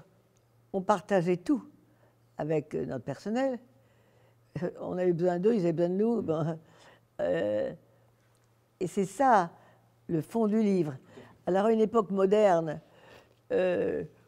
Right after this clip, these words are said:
où il y a beaucoup moins d'humanité, où tout, tout réglementé, euh, là, il n'y avait aucun <laughs> règlement, il y avait, euh,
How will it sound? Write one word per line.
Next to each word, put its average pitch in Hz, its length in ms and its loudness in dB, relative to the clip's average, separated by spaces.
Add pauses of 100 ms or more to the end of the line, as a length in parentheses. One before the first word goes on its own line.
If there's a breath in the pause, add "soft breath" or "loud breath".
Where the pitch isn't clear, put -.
(280 soft breath)
où - 80 -6
il 180 60 2
y - 20 4
a 175 60 2
beaucoup 190 240 -4
moins 202 240 2
d'humanité, 196 880 6 (320 loud breath)
où 165 60 -8
tout, 160 140 -6
tout 196 180 -6
réglementé, 190 1040 2 (680 loud breath)
euh, 180 300 2
là, 196 200 2
il - 20 6
n'y 170 80 4
avait 147 180 0 (100)
aucun - 280 -10
<laughs> - 80 -20
règlement, 180 720 2
il 185 80 4
y 156 40 0
avait, 151 280 -2 (640 loud breath)
euh, 151 460 -4